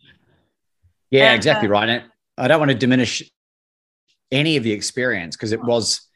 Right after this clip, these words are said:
Speaker 1: incredibly challenging, but the most rewarding and worthwhile thing that I've ever done for myself.
Speaker 2: Yeah. Sometimes the sim-, the, the things that sound the simplest are actually the hardest.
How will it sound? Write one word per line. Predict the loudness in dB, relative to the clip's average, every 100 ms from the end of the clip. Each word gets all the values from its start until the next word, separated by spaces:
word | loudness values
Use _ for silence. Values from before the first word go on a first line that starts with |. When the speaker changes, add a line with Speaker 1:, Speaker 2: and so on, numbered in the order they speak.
| _ -6
Speaker 1:
incredibly | -6 -6 0 2 4 2
challenging, | 0 2 2 0 -2
but | -4
the | -4
most | -4 -4 -4
rewarding | -2 -2 -4 _ _
and | -6 -4 -4
worthwhile | -6 -6 -6 -4
thing | -6
that | -2
I've | -2 -2
ever |
done | -4 -6
for | -6 -8
myself. | -6 -6 -8 -10 _ _ _ _
Speaker 2:
Yeah. | -16 -14 -14 -12
Sometimes | -12 -8 -8 -10
the | -12
sim-, | -12 -12 -14 -12
the, | -8 -8 -10 -14
the |
things | -14 -10 -10 -8
that | -8
sound | -4 -4 -4
the |
simplest | -10 -12 -12 -14 -8
are |
actually | -6 -6 -12
the | -14
hardest. | -14 -16 -20 -20 -20